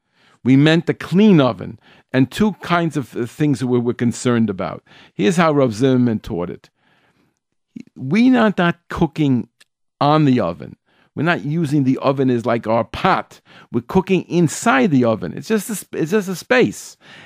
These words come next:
So the on-, what are the concerns? The two concerns. One is the rack. The rack that you're sitting on may have been dirty, maybe fleischiks, milchiks, whatever it is. You may have your pan and it may be wet, and you're,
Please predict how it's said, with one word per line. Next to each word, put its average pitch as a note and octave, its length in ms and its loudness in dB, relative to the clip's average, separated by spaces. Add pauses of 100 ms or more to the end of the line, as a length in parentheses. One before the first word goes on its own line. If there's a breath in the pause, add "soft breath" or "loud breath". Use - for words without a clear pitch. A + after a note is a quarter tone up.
(260 loud breath)
So D#3 220 0
the C#3+ 160 0
on-, D#3 320 -2
what G3+ 160 2
are A#3 60 -2
the G3 120 2
concerns? A2+ 720 -2 (380 soft breath)
The A#2 220 0
two G#3+ 160 2
concerns. A2 640 -4
One C#3+ 200 0
is D3 140 0
the A2+ 120 0
rack. A#2+ 500 -4 (760 soft breath)
The A2 80 0
rack D3+ 360 0
that C3 160 -8
you're A#2 120 0
sitting E3 340 2
on B2 360 0 (120)
may C3 180 2
have B2 140 0
been B2 240 2
dirty, A#2 460 0 (480)
maybe C3 360 2
fleischiks, A#2+ 600 -2
milchiks, B2 460 -2
whatever A2+ 320 0
it C3 80 -2
is. E3+ 240 -2 (200 loud breath)
You C3 120 0
may C3+ 140 2
have A#2+ 180 2
your A#2 360 2 (260 loud breath)
pan C3 320 0
and A#2 120 0
it A2+ 40 -2
may G#2+ 100 -2
be A2 120 0
wet, C3+ 460 0 (380 soft breath)
and A#2+ 140 0
you're, A#2+ 120 2